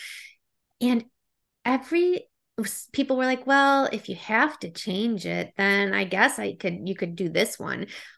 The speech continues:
But all across the board, everybody was like, "It is the friendship breakup.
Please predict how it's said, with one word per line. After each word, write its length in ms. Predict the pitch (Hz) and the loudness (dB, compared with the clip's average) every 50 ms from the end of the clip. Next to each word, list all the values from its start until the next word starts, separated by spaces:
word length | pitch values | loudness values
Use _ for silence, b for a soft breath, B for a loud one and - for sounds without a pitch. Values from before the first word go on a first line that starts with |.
| B B _ | B B _
But 320 | - 226 220 220 208 - - - _ _ _ _ _ _ _ _ | 4 6 6 6 6 4 0 -6 _ _ _ _ _ _ _ _
all 260 | - 196 226 247 247 - | 0 2 2 2 2 0
across 640 | 214 - - - - - 220 214 226 240 - - - | -2 -8 -10 -10 -6 -2 0 0 0 0 -2 -4 -4
the 120 | - 277 | -2 -2
board, 600 | 240 226 226 214 202 185 180 180 180 180 175 - - | 0 0 0 0 0 0 0 0 -2 -2 -4 -4 -2
everybody 800 | - 190 185 - 208 214 202 208 - 196 190 196 196 202 202 202 190 | -2 -2 0 0 0 0 0 0 -2 0 0 0 0 0 0 -2 -2
was 260 | 175 185 180 180 - | -2 -4 -4 -4 -4
like, 240 | 185 175 175 170 - - | -6 -6 -6 -6 -4 2
"It 160 | - 233 254 254 | 4 4 4 4
is 240 | 311 311 294 285 | 2 0 0 -2
the 100 | - 254 | -4 -6
friendship 400 | - - 208 202 190 - 202 190 - | -4 -4 -4 -4 -4 -6 -8 -6 -4
breakup. 360 | 190 185 175 - - - - | -2 -2 -2 -4 -8 -16 -18